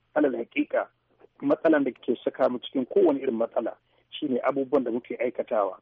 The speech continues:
na sabon Allah, musamman rashin gaskiyar mutane da facaka da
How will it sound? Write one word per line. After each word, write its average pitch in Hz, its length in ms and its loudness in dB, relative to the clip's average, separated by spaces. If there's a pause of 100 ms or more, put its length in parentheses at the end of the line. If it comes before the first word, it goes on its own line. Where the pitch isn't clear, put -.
(140)
na 127 160 -2
sabon 110 320 -2
Allah, 113 260 -2 (320)
musamman 143 580 0 (320)
rashin 135 280 -2
gaskiyar 135 340 0 (160)
mutane 123 520 -2 (200)
da 110 140 -6
facaka 117 720 -2
da 120 80 -2